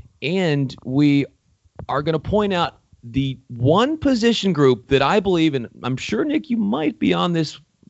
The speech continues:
with me here, will have the biggest improvement out of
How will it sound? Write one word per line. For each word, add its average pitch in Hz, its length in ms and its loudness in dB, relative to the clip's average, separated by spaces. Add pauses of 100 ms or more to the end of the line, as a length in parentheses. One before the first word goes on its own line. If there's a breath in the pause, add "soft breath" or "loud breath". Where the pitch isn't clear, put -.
with 147 280 -2
me 104 120 -2
here, 90 340 -4 (1000 soft breath)
will 165 280 2 (100)
have 151 480 0
the 135 180 0
biggest 196 840 0
improvement 170 720 -2
out 139 140 -2
of 131 100 -4